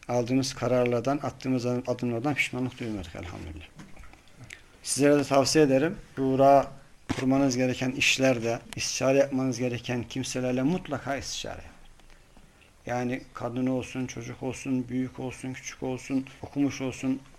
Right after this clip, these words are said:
okumamış olsun, mutlaka fikir sahibi, bilgi sahibi insanlarla, hatta cahil bile olsa, annelerinizle, babalarınızla,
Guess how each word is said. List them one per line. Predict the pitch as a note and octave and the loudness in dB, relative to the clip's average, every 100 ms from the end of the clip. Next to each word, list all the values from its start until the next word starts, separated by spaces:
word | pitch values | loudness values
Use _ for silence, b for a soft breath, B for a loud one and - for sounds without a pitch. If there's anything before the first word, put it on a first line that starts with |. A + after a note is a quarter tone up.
| - | -18
okumamış | B2 C#3 C3 C3 C3+ | -8 -2 -2 -2 -4
olsun, | B2+ - C3+ C3 B B B | -6 -4 -4 -4 B B B
mutlaka | F3+ C#3 B2 D3 | -2 0 2 2
fikir | D3+ D3 - | 2 -2 -4
sahibi, | D#3 - A#2+ A2+ A2+ | -4 -2 -2 -2 -2
bilgi | C#3+ | -2
sahibi | C3 C3 B2 | 0 -2 0
insanlarla, | C3 C#3 C#3 B2+ A#2+ D#3 - B B B B | -2 0 0 2 0 -2 -4 B B B B
hatta | C#3 - C#3 C#3 | -4 2 4 6
cahil | B2+ C3 C#3+ B2 | 4 4 4 2
bile | A#2 | -2
olsa, | G#2+ - C#3 - B B B B - | -4 -2 -2 -4 B B B B 4
annelerinizle, | C3 B2+ B2+ B2+ A2+ A#2+ | 6 6 2 0 -4 -6
babalarınızla, | A#2 A#2 A#2+ A#2+ A#2+ A2 A#2 A#2 | -4 -2 -2 -2 -4 -6 -4 -6